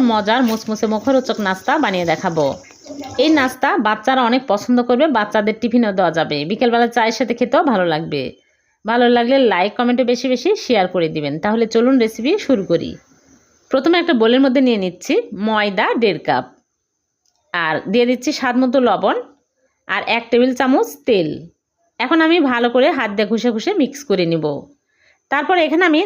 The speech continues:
নরমাল পানি নিয়েছি এক কাপ, অল্প অল্প করে দিব আর মেখে নিব। এই ডোটা বেশি শক্ত হবে না, বেশি নরমও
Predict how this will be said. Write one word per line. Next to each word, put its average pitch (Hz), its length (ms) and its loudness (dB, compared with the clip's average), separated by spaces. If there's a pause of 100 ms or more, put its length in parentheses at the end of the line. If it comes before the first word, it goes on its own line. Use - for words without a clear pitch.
নরমাল 240 280 2 (100)
পানি 226 260 -2
নিয়েছি 185 300 -4 (220)
এক 190 80 -8 (120)
কাপ, 254 180 -2 (920)
অল্প 226 220 2
অল্প 240 180 0
করে 247 120 2 (100)
দিব 233 120 2 (360)
আর 196 160 -2
মেখে 190 300 -4
নিব। 156 140 -4 (320)
এই 269 140 2
ডোটা 269 200 2 (100)
বেশি 285 200 2 (180)
শক্ত - 280 -2 (160)
হবে 262 240 2
না, 233 60 0 (140)
বেশি 226 240 0 (560)
নরমও 196 380 0